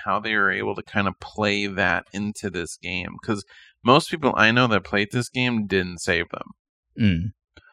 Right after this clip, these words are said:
Speaker 1: So it's interesting. Like, I feel like this is one of the few games where I've known people that do, like, either or in choices, whereas most of the time people I talk to usually pick one thing and that's it.
Speaker 2: Right.
Speaker 1: So I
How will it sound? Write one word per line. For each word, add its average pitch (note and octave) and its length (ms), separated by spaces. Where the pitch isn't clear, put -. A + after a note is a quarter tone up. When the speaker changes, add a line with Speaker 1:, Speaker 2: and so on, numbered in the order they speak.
Speaker 1:
So G2 680
it's - 540
interesting. - 640
Like, F#2+ 160
I F#2 80
feel B2 200
like A#2+ 140
this A#2 160
is A2+ 140
one G#2 100
of G2+ 60
the F#2+ 120
few G#2 180
games F#2+ 440
where F#2+ 120
I've F#2 140
known G2 260
people G2 360
that E2+ 220
do, F#2 340
like, E2 240
either A2 300
or F2 440
in G2 120
choices, D#2+ 640
whereas F2 440
most G2+ 340
of F#2+ 80
the - 60
time F#2 260
people F2+ 240
I F2+ 80
talk F2+ 360
to G2 100
usually F#2 420
pick - 280
one F2+ 260
thing F2 220
and E2 100
that's D#2 220
it. D#2 100
Speaker 2:
Right. F2+ 320
Speaker 1:
So F2+ 400
I - 20